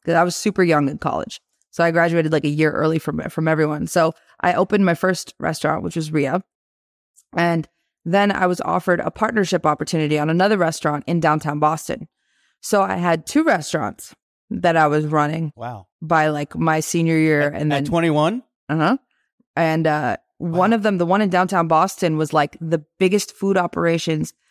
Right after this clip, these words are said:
Speaker 1: in the entire country. So, like, i-, if you know where the Hatch Shell is in Boston, where they do July fourth, like, the pops and all that. So my partner, we ran that. So we ran every food vendor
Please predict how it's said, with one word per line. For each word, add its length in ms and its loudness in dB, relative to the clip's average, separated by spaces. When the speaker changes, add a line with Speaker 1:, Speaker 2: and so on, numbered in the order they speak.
Speaker 1:
in 120 0
the 80 4
entire 380 -2
country. 520 -4
So, 220 0
like, 280 0
i-, 160 0
if 160 -14
you 80 2
know 160 4
where 140 2
the 80 -2
Hatch 260 -4
Shell 240 2
is 300 -2
in 160 2
Boston, 380 0
where 80 2
they 100 4
do 140 0
July 300 0
fourth, 420 -4
like, 160 -6
the 80 -2
pops 560 0
and 100 2
all 160 2
that. 300 0
So 240 -2
my 220 2
partner, 600 0
we 180 -2
ran 360 2
that. 260 -4
So 100 -4
we 160 0
ran 360 0
every 280 0
food 320 -4
vendor 420 0